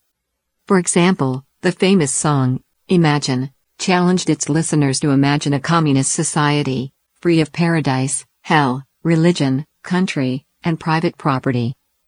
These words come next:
Even religious groups have found it hard to resist the negative impact of rock and roll. Christian church music was meant to praise God, while rock and roll was excluded for its indulgence in evil.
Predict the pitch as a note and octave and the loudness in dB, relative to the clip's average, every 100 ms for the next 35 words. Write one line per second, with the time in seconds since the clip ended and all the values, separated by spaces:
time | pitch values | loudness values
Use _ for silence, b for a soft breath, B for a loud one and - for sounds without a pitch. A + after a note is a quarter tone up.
0 | _ _ _ _ - G#3+ A3+ F3 D#3 D#3 | _ _ _ _ -2 2 4 4 2 0
1 | E3+ D#3+ D3+ C#3+ - D#3 C#3+ D3+ D3+ D3 | 0 -2 -2 -4 -2 -4 0 0 2 0
2 | C#3 E3+ D3 D3+ C#3+ C#3 D#3+ D#3+ D3+ D3+ | 0 -2 -2 0 0 0 0 -2 0 0
3 | D#3+ D#3 C#3 D#3 D#3+ D3 C3 B2+ D3 C3+ | 2 0 0 0 0 0 -2 -2 -4 0
4 | C#3+ C3+ C#3 C3 C3+ B2 B2 - _ _ | 0 0 -2 -2 -2 -4 -6 -12 _ _
5 | - - A#3+ - G3+ - F3 F3 D3+ D#3+ | -6 -2 -2 0 0 2 0 0 0 0
6 | D#3+ C#3+ D#3 - D3+ D#3 C#3+ - D#3 D3 | -2 -2 -2 0 2 0 -4 -2 0 0
7 | - C#3+ B2 A#2+ - _ F3+ E3+ E3+ D#3 | -2 -2 -2 -6 -12 _ -2 0 2 0
8 | E3 G3 D#3+ D3 C3 C#3+ D#3 - - E3+ | 0 0 0 2 0 0 -2 -4 0 2
9 | D3 - D3 - D3 C#3+ D3+ C#3+ D#3 C#3 | 2 0 -2 0 0 0 0 0 0 0
10 | D3+ D3 D3 C#3 B2+ | 2 2 0 -2 -6